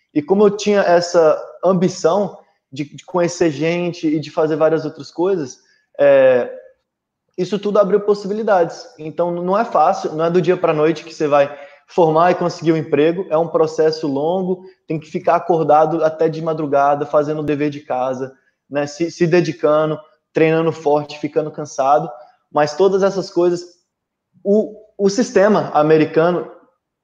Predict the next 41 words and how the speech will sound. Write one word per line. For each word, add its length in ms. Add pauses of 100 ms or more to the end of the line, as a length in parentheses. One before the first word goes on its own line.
te 100
possibilita, 720 (480)
né? 160
Tinha, 260
quando 200
eu 80
viajei 520
pra, 220
pra 220
fazer 240
essa 180
apresentação 680
na 100
frente 180
de 60
muitas 200
pessoas, 420 (380)
eu 100
combinei 400
com 140
o 40
vôlei, 420 (640)
foi 180
lá 140
em 60
Kansas 320
City, 220
onde 180
o 20
Mateuzinho 460
tá 140
jogando, 360
ele 120
até 160
mandou 300
aí 120
mandar 240
um 40
salve 280
pro 100
Mateuzinho, 560